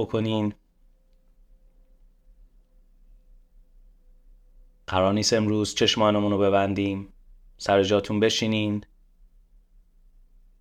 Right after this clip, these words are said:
اگر بشه که پنجره‌ای روبروی شما باشه، در بازی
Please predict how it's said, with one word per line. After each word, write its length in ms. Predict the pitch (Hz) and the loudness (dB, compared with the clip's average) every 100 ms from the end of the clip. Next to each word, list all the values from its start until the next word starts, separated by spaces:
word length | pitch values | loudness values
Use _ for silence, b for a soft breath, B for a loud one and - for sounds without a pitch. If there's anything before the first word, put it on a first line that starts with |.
| - _ _ - _ - _ _ _ - _ - | -20 _ _ -20 _ -20 _ _ _ -20 _ -4
اگر 680 | 98 95 98 95 92 90 90 _ _ _ _ - | -2 2 4 4 2 -2 -4 _ _ _ _ -4
بشه 260 | 101 - 101 | -2 0 -2
که 120 | 107 | -2
پنجره‌ای 720 | - 101 95 90 87 107 117 | -2 -2 0 0 0 0 0
روبروی 480 | 113 104 101 101 98 | -4 -2 -2 0 -2
شما 340 | - 98 95 | -2 -2 0
باشه، 680 | 95 92 - 95 90 87 92 _ _ _ _ _ _ _ _ _ - - _ - - - - - - _ - | 0 -2 -2 -2 -2 -6 -10 _ _ _ _ _ _ _ _ _ -20 -20 _ -20 -20 -20 -20 -20 -20 _ -2
در 260 | 98 104 | 2 2
بازی 840 | 95 98 104 113 104 107 104 98 | 2 4 4 4 2 -2 -2 -4